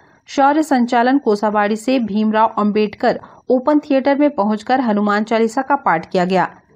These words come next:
कार्यक्रम में शैलेश पांडे प्रांत प्रमुख एवं सत्यनाथ दुबे संचालक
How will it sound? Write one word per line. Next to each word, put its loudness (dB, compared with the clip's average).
कार्यक्रम 2
में 4
शैलेश -2
पांडे 0
प्रांत 2
प्रमुख 0
एवं 2
सत्यनाथ 0
दुबे 2
संचालक -2